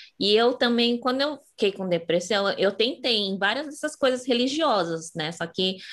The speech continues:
infelizmente, não deu certo. Mas, assim, por que que você acha que, pra algumas pessoas, a religião consegue curar essas coisas e pra outras não? É, tem a ver com crenças também?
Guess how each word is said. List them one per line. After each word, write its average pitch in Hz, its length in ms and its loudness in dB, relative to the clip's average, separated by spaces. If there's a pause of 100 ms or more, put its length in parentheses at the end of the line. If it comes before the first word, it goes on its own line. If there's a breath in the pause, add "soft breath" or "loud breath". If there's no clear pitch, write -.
(120)
infelizmente, 208 540 0
não 214 160 2
deu 233 160 4
certo. 165 580 -2 (380 loud breath)
Mas, 226 160 0
assim, 254 260 0
por 285 140 -4
que 339 140 0
que 453 100 -6
você 440 300 -2
acha 247 280 0
que, 240 220 -4
pra 226 220 2
algumas 269 480 -2
pessoas, 202 580 0
a 196 60 -2
religião 190 920 0 (380 loud breath)
consegue 190 460 -2
curar 202 540 2
essas 220 280 -8
coisas 240 480 -2
e 208 120 0
pra 202 280 4
outras 196 380 0
não? 185 580 2
É, 180 80 -6
tem 196 200 -2
a 196 60 -2
ver 185 120 -4
com 180 200 -2
crenças 180 600 -4
também? 170 480 -4